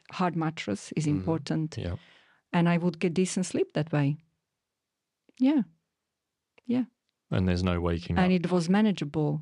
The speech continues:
Speaker 1: There is no the getting up and feeding, and, and, and we would have the light off, right?
Speaker 2: Mm-hmm.
Speaker 1: We d-, wouldn't put the light on during the night,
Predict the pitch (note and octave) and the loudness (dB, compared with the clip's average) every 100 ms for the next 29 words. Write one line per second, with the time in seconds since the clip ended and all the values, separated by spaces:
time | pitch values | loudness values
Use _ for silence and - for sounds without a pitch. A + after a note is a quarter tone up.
0 | - E3+ E3+ F3+ F3 D#3 D#3 E3 D#3+ D#3+ | -2 0 2 4 2 2 -2 -4 -4 -2
1 | D3+ C#3+ C#3+ D3 D3 - C#3+ C#3 C#3+ C#3+ | 0 0 0 -2 -4 -4 -6 -2 -2 0
2 | C#3+ C#3 C#3+ - - C#3+ C3+ C3+ C#3+ - | -2 -4 -6 -10 -10 -4 -2 -2 -4 -14
3 | - - D#3 D#3 D#3 D3 D3+ - D3 D3+ | -20 -2 0 2 2 0 -4 -6 -2 -2
4 | C#3 D3 C#3+ C3+ C3+ C3 C#3 _ _ _ | -2 -2 0 0 0 -2 -6 _ _ _
5 | _ _ _ _ _ _ _ _ - C#3+ | _ _ _ _ _ _ _ _ -4 -2
6 | C3+ - F#3 D#4 - _ _ _ - F#3+ | -2 -2 -2 -2 -4 _ _ _ -2 -2
7 | A#3 - E3 D#3+ - _ - E3+ D3+ D3+ | -2 -6 -4 -4 -8 _ -4 0 2 2
8 | E3 D3+ C#3+ C#3 D3+ E3+ F3 E3+ D3+ D#3 | 0 0 0 0 0 0 2 2 2 2
9 | D#3+ E3 | 0 -2